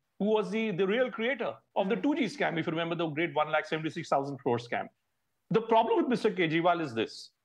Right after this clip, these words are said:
Speaker 2: Hmm.
Speaker 1: that having birthed his entire political career in an anti-corruption crusade, the optics of Mister Kejriwal being in jail,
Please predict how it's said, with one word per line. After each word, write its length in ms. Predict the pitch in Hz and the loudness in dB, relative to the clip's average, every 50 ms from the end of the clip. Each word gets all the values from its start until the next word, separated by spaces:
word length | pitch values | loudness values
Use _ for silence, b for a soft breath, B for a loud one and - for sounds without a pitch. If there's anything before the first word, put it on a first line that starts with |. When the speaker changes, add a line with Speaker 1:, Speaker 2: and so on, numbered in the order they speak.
| _ _ - | _ _ -8
Speaker 2:
Hmm. 60 | 208 | -2
Speaker 1:
that 140 | 190 196 196 | 0 0 2
having 540 | 160 160 185 196 233 247 202 147 110 117 117 123 | 2 2 2 2 2 2 0 -2 -4 -4 -2 2
birthed 340 | 160 185 247 254 - - - | 4 4 4 2 -2 -6 -4
his 160 | 226 226 196 | -4 -2 0
entire 500 | 208 196 175 151 151 143 160 180 202 196 196 | -2 -2 -2 0 0 2 4 2 2 0 -2
political 420 | - 180 165 156 175 170 180 180 170 | -4 -4 -4 -2 -2 -2 -2 -2 -2
career 460 | 170 165 135 131 127 127 135 139 147 - - | 0 -2 0 0 2 2 2 2 2 0 -4
in 160 | 156 151 - | -8 -8 -8
an 180 | - 160 151 160 - 147 151 160 | -6 -6 -6 -4 0 0 0 2
anti-corruption 640 | 185 170 208 185 165 175 151 143 143 - 151 139 127 | 2 0 0 0 2 2 2 2 0 -2 -6 -8 -6
crusade, 540 | - 170 - - - 147 117 107 120 139 - _ _ _ _ _ _ _ _ _ _ - | -4 -4 -4 -2 -2 -2 -2 -2 -4 -6 -10 _ _ _ _ _ _ _ _ _ _ -2
the 260 | 170 220 262 262 269 - - | 0 0 0 0 -2 0 2
optics 480 | 196 226 - - - 359 302 240 226 | 2 2 2 0 0 0 0 2 2
of 160 | 247 226 220 226 | 2 2 2 0
Mister 180 | 226 190 - - - | -4 -4 -4 -4 -4
Kejriwal 600 | 233 202 - 202 180 165 180 202 202 220 214 196 | -4 -2 0 -2 -2 0 0 0 2 2 2 0
being 180 | 180 196 196 185 | -2 -4 -4 -4
in 140 | 180 165 131 | -6 -4 -2
jail, 340 | 120 131 120 104 104 - | 0 0 0 0 -2 -6